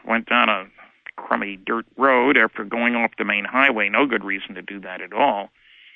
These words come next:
They were taken on board, examined, treated as specimens, put back out, told they wouldn't remember what happened, and didn't.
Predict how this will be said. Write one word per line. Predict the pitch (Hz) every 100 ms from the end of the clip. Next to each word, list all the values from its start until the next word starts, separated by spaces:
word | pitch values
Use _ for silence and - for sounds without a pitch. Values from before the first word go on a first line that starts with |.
| _ _ _
They | -
were | 226
taken | - 196 190
on | 143 131
board, | 104 113 113 107
examined, | - 98 110 127 147 143 143 131 - _ -
treated | 196 170
as | 123 -
specimens, | - 107 - 110 104 104 -
put | - 208
back | 139 127 -
out, | 101 101 104
told | - 156
they | 143
wouldn't | 131 127
remember | 110 107 104
what | 101 104
happened, | 98 98 98 110
and | 127 147
didn't. | - 277 143 -